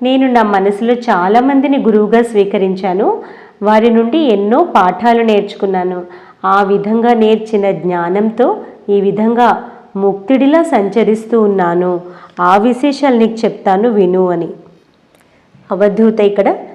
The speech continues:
పృథ్వీ, పర్వతం, జలం, అగ్ని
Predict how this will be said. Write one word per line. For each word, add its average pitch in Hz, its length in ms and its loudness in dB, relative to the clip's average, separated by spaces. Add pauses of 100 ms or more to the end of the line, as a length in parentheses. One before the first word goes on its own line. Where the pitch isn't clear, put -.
(200)
పృథ్వీ, 226 800 0
పర్వతం, 220 600 2 (280)
జలం, 202 500 0
అగ్ని 190 540 0